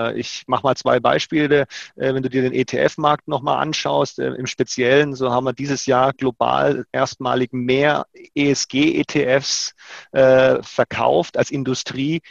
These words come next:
als E T Fs ohne E S G, also ohne Nachhaltigkeitsaspekt. Äh, und das, äh, zeigt schon recht deutlich, äh, wie auch gerade, äh, taktisch orientierte Anleger, äh, äh, klar auf, auf, auf Nachhaltigkeit setzen,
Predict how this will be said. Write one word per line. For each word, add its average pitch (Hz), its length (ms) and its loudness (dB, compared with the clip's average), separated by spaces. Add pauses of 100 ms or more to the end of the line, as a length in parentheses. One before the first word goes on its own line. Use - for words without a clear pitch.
(180)
als 127 340 2
E 131 120 -2
T - 200 -6
Fs - 260 -2
ohne 135 280 2 (100)
E 120 160 2
S - 180 -2
G, 95 400 -6
also 113 240 -4
ohne 123 300 0
Nachhaltigkeitsaspekt. 113 1300 -4 (380)
Äh, 113 180 -2
und 120 220 -4
das, - 320 0
äh, 127 360 4
zeigt 135 300 0
schon 139 160 -4
recht 127 240 -2
deutlich, 143 500 0
äh, 123 360 0
wie 127 140 -2
auch 123 220 0
gerade, 127 760 2
äh, 117 80 -4
taktisch 135 380 -2
orientierte 131 580 0
Anleger, 120 760 0
äh, 117 840 -2
äh, 117 100 -10
klar 117 260 -2
auf, 120 200 -6
auf, 117 220 -8
auf 113 200 -6
Nachhaltigkeit 123 760 -4
setzen, 131 440 -4